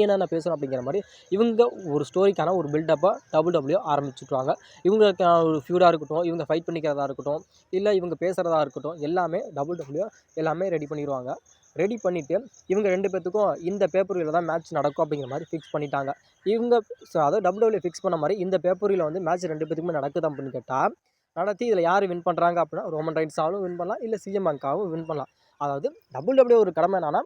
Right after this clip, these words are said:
இவங்க ரெண்டு பேத்துக்கும் மேட்ச் நடந்துச்சு, எல்லாமே முடிஞ்சிருச்சு, எல்லாமே ஃபைட்டிங் முடிஞ்சிருச்சு. அது இல்லாம நீங்க யார் இதுல வின் பண்ணா அப்படிங்கிறது முதற்கொண்டு எல்லாமே டபிள்யூ டபிள்யூ முடிவு பண்ணி வச்சிருப்பாங்க. இவங்களோட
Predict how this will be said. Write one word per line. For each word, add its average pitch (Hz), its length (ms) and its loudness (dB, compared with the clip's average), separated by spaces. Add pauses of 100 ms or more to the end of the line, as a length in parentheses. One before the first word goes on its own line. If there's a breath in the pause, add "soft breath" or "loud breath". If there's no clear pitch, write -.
(280)
இவங்க 180 200 -4
ரெண்டு 170 160 -4
பேத்துக்கும் 196 280 -4
மேட்ச் 185 220 -4
நடந்துச்சு, 165 300 -6 (260)
எல்லாமே 175 280 2 (100)
முடிஞ்சிருச்சு, 180 420 -4
எல்லாமே 170 260 2 (120)
ஃபைட்டிங் 185 380 -2
முடிஞ்சிருச்சு. 160 420 -2 (360 soft breath)
அது 156 80 0
இல்லாம 190 240 0 (160)
நீங்க 185 180 0 (460)
யார் 196 300 2
இதுல 220 160 0
வின் 185 200 -8
பண்ணா 185 200 0
அப்படிங்கிறது 160 420 -4
முதற்கொண்டு 180 380 0
எல்லாமே 175 240 0 (140)
டபிள்யூ 160 200 -2
டபிள்யூ 175 240 0
முடிவு 175 180 -4
பண்ணி 151 160 -4
வச்சிருப்பாங்க. 143 420 -6 (140)
இவங்களோட 214 300 0